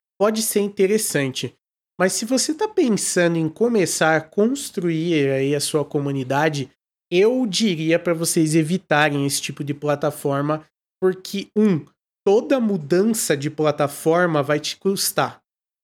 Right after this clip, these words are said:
Ela vai te custar e não é dinheiro, ela vai te custar o seu público. A maioria do público não gosta quando você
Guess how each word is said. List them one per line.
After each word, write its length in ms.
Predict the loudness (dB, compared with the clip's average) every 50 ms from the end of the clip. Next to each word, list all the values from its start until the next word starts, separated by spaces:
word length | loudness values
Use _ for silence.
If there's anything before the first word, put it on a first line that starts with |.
| _ _ _ 0
Ela 220 | 2 4 4 4
vai 240 | 4 2 2 0 0
te 160 | 0 -2 -4
custar 560 | -2 -2 -2 -2 0 -2 -2 0 2 2 2
e 80 | 2 0
não 320 | 2 2 2 2 2 2
é 120 | 2 2 0
dinheiro, 540 | 0 -2 -4 -2 0 0 0 2 2 2
ela 160 | 2 2 0 0
vai 160 | -2 -4 -6
te 140 | -6 -8 -10
custar 480 | -10 -8 -8 -6 -4 -2 -2 0 0
o 60 | -2
seu 200 | -2 -2 -2 -2
público. 560 | -2 -4 -6 -6 -4 -4 -6 -6 -8 -10 -14 -14 _ _ _ _ _ _ _ -4
A 80 | -2
maioria 640 | -2 0 0 0 0 2 2 2 2 2 2 0 0
do 120 | 0 -2 -4
público 400 | -6 -8 -10 -10 -10 -10 -8 -6
não 320 | -2 -2 -2 -2 -2 -2
gosta 480 | 0 2 2 2 2 0 0 -2 -6 -4
quando 240 | -4 -4 -4 -4 -4
você 280 | -4 -4 -4 -6 -8